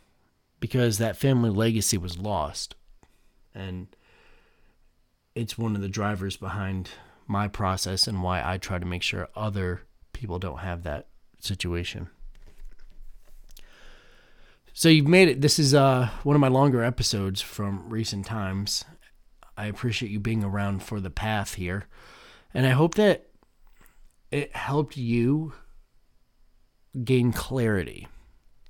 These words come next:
I decided to do this process live so that you could get a little bit of a better understanding how my mind works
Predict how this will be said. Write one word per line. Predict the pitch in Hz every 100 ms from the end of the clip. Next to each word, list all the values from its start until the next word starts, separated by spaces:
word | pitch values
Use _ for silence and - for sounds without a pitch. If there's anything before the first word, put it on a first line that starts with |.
| - _ - _ _ _ _ _ _ _ _ _ _ _ -
I | 117 113
decided | 113 - 117 117 101
to |
do | 107 113
this | 104 -
process | - 104 101 104 95
live | 92 107 113 98 90 98 - - - - - - - - - - - _ _
so | - 135
that | 117 117 104 - _ _ _ _
you | - 131
could | 156
get | 156 139
a |
little | 131 131
bit | 131 135
of | 117
a |
better | 107 110 107
understanding | 104 101 - 98 95
how | 104
my | 87
mind | 95 92 90 82
works | 71 - - -